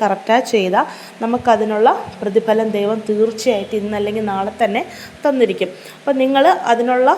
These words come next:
ഹാർഡ് വർക്ക് നിങ്ങൾ എടുക്കുക, ബാക്കി ദൈവം നമ്മളിലേക്ക് തന്നെ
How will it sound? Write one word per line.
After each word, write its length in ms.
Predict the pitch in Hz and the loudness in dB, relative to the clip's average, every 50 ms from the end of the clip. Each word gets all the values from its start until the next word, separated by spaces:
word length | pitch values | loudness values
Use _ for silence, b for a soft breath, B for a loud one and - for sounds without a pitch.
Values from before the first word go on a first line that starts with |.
| - - | 0 -8
ഹാർഡ് 380 | - - 247 226 220 208 202 226 | -8 -4 -2 -2 -2 0 0 0
വർക്ക് 280 | 220 220 220 247 220 | -2 0 -2 -4 -4
നിങ്ങൾ 200 | 220 214 208 208 | -4 -4 0 0
എടുക്കുക, 420 | 202 196 196 185 - - 254 - 427 - - - | 0 0 -2 -6 -2 0 0 0 0 -2 -8 -10
ബാക്കി 320 | 214 214 214 202 208 - | -8 -6 -6 -6 -6 -6
ദൈവം 380 | 233 208 208 202 202 208 233 226 | -2 -2 -2 -2 -2 -4 -4 -6
നമ്മളിലേക്ക് 560 | 214 202 202 208 214 214 202 208 208 220 214 208 | -6 -6 -4 -4 -2 -2 -2 -2 -4 -4 -6 -6
തന്നെ 240 | 202 208 262 311 | -4 -4 -4 -6